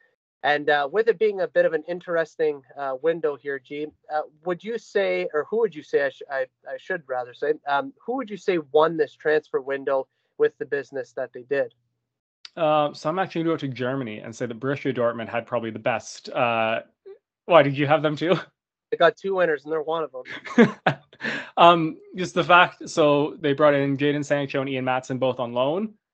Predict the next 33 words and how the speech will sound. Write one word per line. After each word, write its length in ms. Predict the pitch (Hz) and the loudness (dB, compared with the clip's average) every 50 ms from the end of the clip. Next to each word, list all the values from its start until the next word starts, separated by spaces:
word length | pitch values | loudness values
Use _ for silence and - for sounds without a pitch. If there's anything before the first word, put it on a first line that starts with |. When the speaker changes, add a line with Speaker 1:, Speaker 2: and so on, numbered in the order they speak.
| _ _ - | _ _ -18
Speaker 1:
Yep. 160 | 135 135 - - | -18 -18 -12 -6
Speaker 2:
Um, 420 | - 139 131 127 120 117 117 113 _ _ _ _ _ _ _ _ _ _ _ _ - | -2 0 0 0 0 -4 -8 -10 _ _ _ _ _ _ _ _ _ _ _ _ -8
you 100 | 294 175 | -4 -2
know, 80 | 135 | -2
we've 140 | 123 131 127 | 0 0 2
talked 240 | - 156 151 139 156 | 4 6 4 6 6
about, 100 | 151 147 | 2 2
I 60 | 143 | 2
think 140 | 123 143 139 | 2 -2 -4
it 40 | 135 | -4
was, 240 | 123 120 127 - - - - 160 151 - | -6 -8 -12 -16 -14 -12 -8 -6 -4 -2
I 100 | 165 175 | 0 0
don't 160 | 190 196 180 | 2 2 2
know 40 | 170 | 0
if 60 | 143 | -2
it 40 | 143 | -2
was 100 | 131 135 | 0 2
last 200 | 151 156 143 156 | 2 2 2 0
episode 300 | 156 139 - 156 139 131 | -4 -6 -4 -4 -6 -4
or 80 | 127 | -4
the 80 | 123 131 | -6 -6
episode 240 | 123 - - 131 120 | -6 -6 -6 -6 -6
before, 480 | 120 - - 135 123 120 117 113 104 - _ _ _ _ _ _ _ - | -8 -8 -6 -4 -2 -2 -2 -2 -4 -8 _ _ _ _ _ _ _ -6
um, 360 | - 120 117 113 107 110 117 - - | -4 -2 -2 -2 -2 -4 -6 -10 -8
with 140 | - 147 139 | -8 -6 -2
Sancho 340 | - 147 131 123 - 135 123 | 0 0 0 0 -2 -4 -4
going 200 | 127 131 123 120 | -2 -4 -4 -2
back 180 | 123 120 - | -4 -6 -6
to 60 | - | -4
Dortmund. 340 | 127 127 123 120 117 117 131 | -2 -2 -2 -2 -4 -8 -10
You 80 | 135 117 | -8 -8
know, 180 | 107 107 110 _ | -8 -8 -8 _
you 260 | 147 135 123 123 135 | -12 -10 -10 -10 -12